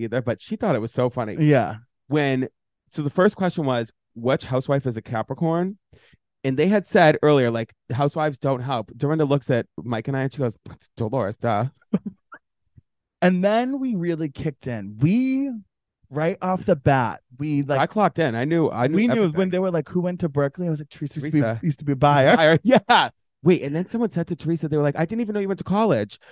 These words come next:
Speaker 1: Like, that is rude.
Speaker 2: So rude.
Speaker 1: Yeah, but that was on the team that won, like, one question.
Speaker 2: Yeah.
Speaker 1: Anyway, um, the, the other question about, um, the synchronized swimmer
Speaker 2: Oh.
Speaker 1: that Dorinda fucked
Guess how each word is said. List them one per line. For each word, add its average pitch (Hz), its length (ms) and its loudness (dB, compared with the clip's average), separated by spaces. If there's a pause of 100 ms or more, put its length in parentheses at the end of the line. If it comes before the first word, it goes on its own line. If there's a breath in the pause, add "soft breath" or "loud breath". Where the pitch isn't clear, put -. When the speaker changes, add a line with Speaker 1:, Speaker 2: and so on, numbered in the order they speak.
(140 soft breath)
Speaker 1:
Like, - 120 2
that 160 180 4
is 226 120 0
rude. 117 600 2
Speaker 2:
So 170 340 2
rude. 123 420 2
Speaker 1:
Yeah, 113 140 2
but 113 100 -4
that 123 80 0
was 127 140 0
on 123 80 -2
the 110 80 -6
team 107 220 -8
that 98 100 -8
won, 101 160 -6
like, 98 140 -8
one 92 140 -8
question. - 400 -10
Speaker 2:
Yeah. 117 200 -2
Speaker 1:
Anyway, 98 240 -4 (440 loud breath)
um, 131 520 2
the, 135 340 0
the 139 140 0
other 147 180 4
question 135 320 -2
about, 107 520 -4
um, 98 480 -4
the 127 100 0
synchronized 120 480 -4
swimmer 117 420 0 (220)
Speaker 2:
Oh. 165 180 2
Speaker 1:
that 139 140 4
Dorinda 135 300 2
fucked - 500 -2